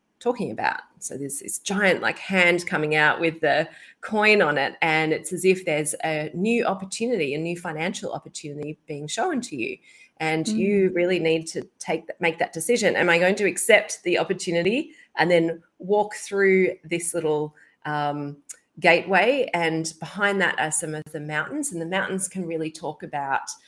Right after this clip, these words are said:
Speaker 1: um, the challenges, you know, like, yes, this golden opportunity, but you're gonna need to work for it. And so then you
Speaker 2: Mm.
Speaker 1: might go, "Oh, well, that's interesting. Wonder what I could do with a video around that." So maybe in loan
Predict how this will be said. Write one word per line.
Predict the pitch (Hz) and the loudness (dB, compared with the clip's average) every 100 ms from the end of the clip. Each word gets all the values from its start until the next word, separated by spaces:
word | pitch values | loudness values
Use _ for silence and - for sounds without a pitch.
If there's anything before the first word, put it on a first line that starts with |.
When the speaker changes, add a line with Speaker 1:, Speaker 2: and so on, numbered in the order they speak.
| - _ | -20 _
Speaker 1:
um, | 151 147 147 135 - | -4 -2 -2 -6 -6
the | |
challenges, | 240 339 349 285 190 - - | -6 -4 -2 -2 -2 -4 -4
you | |
know, | 175 185 | 0 2
like, | 175 185 | 2 0
yes, | 240 208 | 0 -2
this | - 202 | -4 -4
golden | - 254 254 233 | 2 2 4 0
opportunity, | 202 190 226 226 185 156 | -2 -6 -4 -2 -2 -2
but | - | -4
you're | 175 208 202 | -4 -4 -2
gonna | 190 | -2
need | 165 156 | -2 -4
to | 160 | -4
work | 147 147 - | -2 -2 -4
for | 135 127 | -4 -2
it. | 98 - _ _ - - | -4 -6 _ _ -20 -12
And | 185 | -4
so | 240 233 | 0 2
then | 277 440 | 2 2
you | |
Speaker 2:
Mm. | 359 | 2
Speaker 1:
might | 175 185 | 2 -2
go, | 151 90 214 | -8 -8 -8
"Oh, | 233 | -12
well, | 226 | -10
that's | 254 262 - | -10 -8 -10
interesting. | 143 - - - - - - _ _ _ _ _ _ _ - | -12 -12 -16 -12 -12 -12 -14 _ _ _ _ _ _ _ -10
Wonder | 214 233 | -4 0
what | 240 202 | 2 0
I | |
could | 196 202 | -2 -6
do | 190 175 | -2 -2
with | 175 | 0
a | 170 | -2
video | 190 233 170 | -2 -2 -2
around | 127 135 135 135 | -2 -4 -4 -2
that." | - - | -6 -6
So | - 151 156 160 | -2 2 2 0
maybe | 160 151 196 | -2 0 0
in | 240 | 2
loan | 262 320 | 2 0